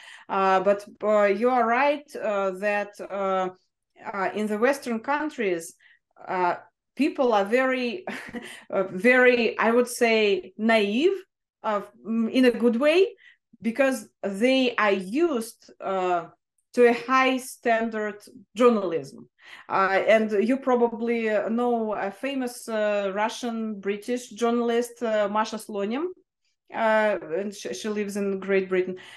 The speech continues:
Uh, and she, I remember she told me, um, I had an interview with her,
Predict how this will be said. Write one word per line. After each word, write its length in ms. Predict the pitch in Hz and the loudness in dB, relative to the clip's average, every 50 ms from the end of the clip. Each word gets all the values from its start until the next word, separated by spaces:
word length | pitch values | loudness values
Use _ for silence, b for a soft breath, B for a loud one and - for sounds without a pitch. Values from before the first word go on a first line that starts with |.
| B B _ - | B B _ -6
Uh, 260 | - 202 202 196 190 - | -2 0 2 2 2 2
and 400 | - - 220 220 220 208 - - | 4 4 4 4 2 0 -2 -4
she, 320 | - - - 294 320 302 285 | -6 -4 -2 -2 0 2 2
I 140 | - 214 226 | 2 2 2
remember 480 | 233 220 220 240 262 330 370 359 285 | 2 0 0 2 2 2 2 2 0
she 360 | 277 - - - 359 359 370 - | -2 -4 -2 2 2 2 2 0
told 300 | - 294 247 233 220 208 | -2 -2 0 0 -2 -2
me, 300 | 202 185 175 170 160 B B B B B - | -4 -4 -4 -4 -6 B B B B B -6
um, 540 | - - 196 190 190 185 180 180 180 - - | -4 -2 0 0 0 0 0 -2 -2 -2 0
I 160 | 185 190 190 | 0 0 0
had 240 | 190 - 226 202 196 | 0 0 -2 -2 -2
an 140 | 202 208 220 | -2 0 0
interview 480 | 240 240 - - 226 208 208 208 202 | -2 -2 -2 -6 -8 -8 -6 -6 -4
with 180 | 196 196 190 - | -4 -4 -6 -4
her, 300 | - 220 214 196 190 190 | -2 2 4 4 4 2